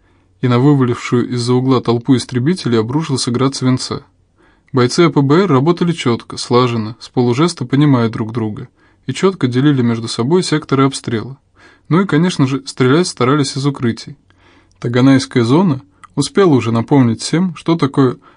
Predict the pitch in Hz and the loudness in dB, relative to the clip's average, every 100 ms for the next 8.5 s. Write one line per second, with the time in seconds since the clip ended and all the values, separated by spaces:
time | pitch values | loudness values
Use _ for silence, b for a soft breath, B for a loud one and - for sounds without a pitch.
0 | b 120 120 113 113 110 110 143 165 127 | b 0 2 2 0 -2 2 2 2 0
1 | 113 110 104 151 143 - 151 131 110 - | 0 -4 -4 -2 -2 -2 0 0 -2 -10
2 | 151 - _ b b b - 131 131 - | -14 -20 _ b b b -6 -2 -2 0
3 | 135 165 - 120 117 117 180 190 135 - | 0 2 -2 0 2 2 2 2 2 0
4 | 117 143 127 120 113 120 123 156 170 - | -2 0 2 0 0 -2 0 0 -2 -6
5 | 139 165 170 180 143 117 113 135 165 - | -6 -2 0 0 0 0 2 2 0 -2
6 | 117 113 120 131 - 107 - 113 117 135 | -2 0 2 2 0 -6 -4 -2 0 2
7 | 175 131 117 120 123 160 - 117 120 123 | 2 0 -2 0 2 0 -2 2 2 2
8 | 123 117 104 - | 0 -2 -4 -8